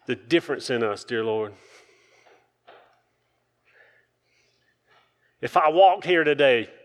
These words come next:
and got hit by a car and came in here to preach, people would expect to see something different. They would expect that I would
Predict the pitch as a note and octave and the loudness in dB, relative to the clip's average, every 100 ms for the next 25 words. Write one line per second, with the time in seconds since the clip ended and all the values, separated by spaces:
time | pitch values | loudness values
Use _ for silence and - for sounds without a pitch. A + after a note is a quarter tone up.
0 | _ _ _ _ - - B2+ C#3+ C3+ B2+ | _ _ _ _ -20 -10 -2 0 0 -2
1 | F3+ D3+ C3+ B2 - D#3+ B2+ A2+ - - | -2 0 0 -2 -4 0 0 -2 -8 -20
2 | - _ _ _ _ B2+ A#2 - E3 E3 | -20 _ _ _ _ -10 -8 -4 -2 0
3 | D#3 C#3 D3 C3 - E3 D#3 C3+ - - | -2 -2 -2 -4 -8 -6 -6 -6 -16 -18
4 | - - - F#3 F#3 D#3+ D#3 D3 C#3+ - | -20 -16 -4 -2 0 0 2 0 -2 -6
5 | - F3 D#3+ - - - - _ C3+ B2 | 2 2 2 -8 -20 -20 -20 _ -8 -6
6 | F3 F3 - D#3+ B2+ C3 A#2+ B2+ - E2+ | -4 -4 -2 -4 -4 -8 -4 -6 -6 -18
7 | - _ _ _ _ _ _ _ _ _ | -20 _ _ _ _ _ _ _ _ _
8 | D3 D3+ C#3+ C3 - - F3+ C3+ C#3+ D3 | -2 0 0 -2 -6 0 0 2 2 4
9 | C#3 B2 | 2 0